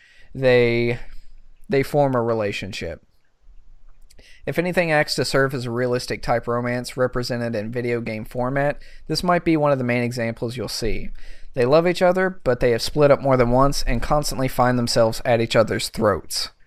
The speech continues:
Despite all this, you see them, in the end, still there for one another,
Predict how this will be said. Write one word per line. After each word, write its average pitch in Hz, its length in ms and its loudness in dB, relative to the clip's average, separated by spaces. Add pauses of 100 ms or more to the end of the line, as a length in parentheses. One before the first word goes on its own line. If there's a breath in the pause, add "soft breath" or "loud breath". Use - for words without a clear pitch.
(420 soft breath)
Despite 143 360 10
all 147 140 12
this, 165 260 4
you 131 80 0
see 170 300 4
them, 117 480 2
in 131 100 0
the 143 160 0
end, 120 380 2
still 185 320 4
there 147 240 6
for - 120 2
one 113 200 0
another, 98 440 -2